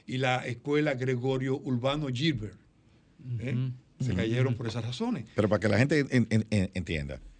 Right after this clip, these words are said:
Speaker 3: la, un aula de una escuela donde estudiamos nosotros, eran dos paredes lisas y dos ventanales. Eso es lo que, eso es lo que usted
Speaker 1: Eso
Speaker 3: está
Speaker 1: es lo que
Speaker 3: explicando.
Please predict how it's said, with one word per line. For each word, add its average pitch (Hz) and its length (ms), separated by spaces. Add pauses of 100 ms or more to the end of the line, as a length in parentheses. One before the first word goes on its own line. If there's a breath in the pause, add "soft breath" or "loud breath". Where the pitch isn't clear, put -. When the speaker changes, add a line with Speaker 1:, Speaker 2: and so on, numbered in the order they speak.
(120)
Speaker 3:
la, 101 260 (160)
un 151 200
aula 104 500 (320)
de 90 100
una 120 140
escuela 95 380
donde 82 180
estudiamos 80 480
nosotros, 80 520 (360 soft breath)
eran 110 340
dos 123 180
paredes 139 440
lisas 160 460 (480 soft breath)
y 107 100
dos 107 140
ventanales. 87 680
Eso 113 220
es 127 40
lo 123 60
que, - 100
eso - 120
es 104 120
lo 110 100
que 101 60
usted 127 140
Speaker 1:
Eso 156 100
Speaker 3:
está - 0
Speaker 1:
es - 40
lo - 60
que 110 40
Speaker 3:
explicando. 110 400